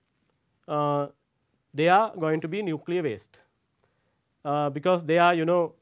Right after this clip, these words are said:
uh, highly radioactive materials. So, they can be toxic to organisms. Yeah.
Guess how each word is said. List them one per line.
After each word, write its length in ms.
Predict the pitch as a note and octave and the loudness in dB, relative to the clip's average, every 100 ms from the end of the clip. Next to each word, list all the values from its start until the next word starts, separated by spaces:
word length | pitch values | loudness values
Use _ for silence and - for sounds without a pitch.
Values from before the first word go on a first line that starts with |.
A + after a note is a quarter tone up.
| _ | _
uh, 200 | D3 C3 | -10 -8
highly 320 | C3 E3 F3 | -4 -2 0
radioactive 800 | D3+ D#3+ F3 G#3+ F3 - F#3 F3 - | 0 -2 0 0 0 -2 -6 -6 -8
materials. 640 | D3+ C#3 D#3 D#3 F#3 C4 _ _ _ _ _ _ _ | -10 -6 -4 0 0 -2 _ _ _ _ _ _ _
So, 160 | D#3+ | -4
they 160 | D3 D3+ | 0 0
can 220 | E3 E3 | 0 -2
be 240 | F#3 A#3+ _ _ | -4 -8 _ _
toxic 480 | - D3+ - F3 D3 | -6 -6 -6 -12 -8
to 160 | A#3 B3 _ _ _ _ _ | -8 -8 _ _ _ _ _
organisms. 800 | C#3+ C#3+ D3 C#3 A#2+ F#2 - - _ _ _ _ _ _ _ _ _ _ _ _ _ _ _ _ _ _ _ _ - | -4 -2 -2 -4 -8 -16 -20 -20 _ _ _ _ _ _ _ _ _ _ _ _ _ _ _ _ _ _ _ _ -4
Yeah. 160 | C#3+ | -4